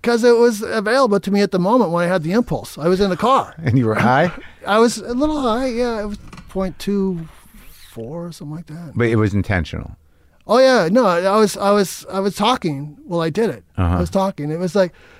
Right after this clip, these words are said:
Speaker 1: I, I, I had this realization earlier on that I ruined my life, and that was because of my drinking, whatever, and, you know,
Speaker 2: Yeah.
Speaker 1: I had chances, and now they weren't ever gonna be happening again.
Speaker 2: Well, like, but you, like, in reading the books, I mean, you know, you, you, you, you, there was dope, there was speed, there was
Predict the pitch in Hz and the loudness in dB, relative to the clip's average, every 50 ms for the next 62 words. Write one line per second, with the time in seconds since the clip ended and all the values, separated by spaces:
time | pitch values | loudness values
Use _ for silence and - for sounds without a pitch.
0 | _ _ - - 196 214 233 208 202 240 269 269 269 208 214 233 247 233 240 269 | _ _ -12 -4 -2 -2 0 2 2 4 6 4 4 4 4 4 4 4 4 2
1 | 285 262 294 240 - 233 226 220 214 185 190 190 180 175 151 170 175 175 185 180 | 2 2 0 0 2 2 4 4 4 4 4 4 2 2 -2 0 2 2 2 2
2 | 170 156 156 156 160 156 156 151 147 151 170 175 165 156 151 147 139 135 139 139 | 2 2 2 2 0 0 0 0 2 2 4 4 4 2 0 0 0 0 -2 -2
3 | 139 - - 147 139 143 135 - 135 - _ - 180 165 143 156 156 147 131 - | -4 -4 -6 -4 -4 -4 -6 -8 -16 -20 _ -2 -2 0 0 0 -2 -2 -2 -2
4 | 147 151 147 156 160 143 143 139 143 143 139 139 139 139 139 139 135 135 131 120 | -2 -2 0 0 0 -2 0 -2 -2 -2 -2 -2 -2 -2 -2 -2 -2 -2 -4 -6
5 | 120 147 156 151 147 180 170 165 165 147 131 - - - 165 151 151 - - 151 | -6 -6 -2 0 2 2 2 2 0 0 -4 -6 -4 -2 -2 -2 -2 -4 -6 -6
6 | 135 139 147 147 147 147 147 147 139 143 147 143 131 127 127 131 131 123 123 131 | -4 -2 -2 -2 0 0 0 0 0 -2 -2 -2 -4 -6 -8 -10 -10 -10 -10 -10
7 | 131 123 127 120 - 123 123 123 113 - 127 151 165 170 170 170 156 160 - 165 | -10 -10 -10 -10 -10 -10 -10 -8 -6 -2 0 2 2 4 4 2 2 2 2 0
8 | 156 160 147 151 160 147 165 196 208 196 185 160 139 - 143 135 123 127 139 147 | 2 2 2 2 4 4 4 4 6 6 6 4 4 4 4 4 4 4 4 4
9 | 147 139 127 120 117 143 165 151 - - 123 117 113 113 117 117 113 110 107 107 | 4 4 2 2 2 2 0 0 0 0 2 4 4 4 4 4 2 2 2 0
10 | 110 117 120 117 117 - 120 117 110 98 - 127 123 117 113 - - 120 117 117 | 0 0 0 0 0 0 0 -2 -2 -2 -2 2 2 2 2 2 0 0 0 0
11 | 117 113 120 113 117 104 104 101 98 104 117 123 131 139 139 131 - - 123 113 | -2 -2 -2 0 0 2 2 0 -2 0 2 4 4 4 4 2 0 0 0 0
12 | 107 110 98 - - - - 135 135 135 135 135 123 117 98 101 98 104 | 2 0 -2 -4 -4 0 2 4 4 6 4 4 2 2 2 2 2 0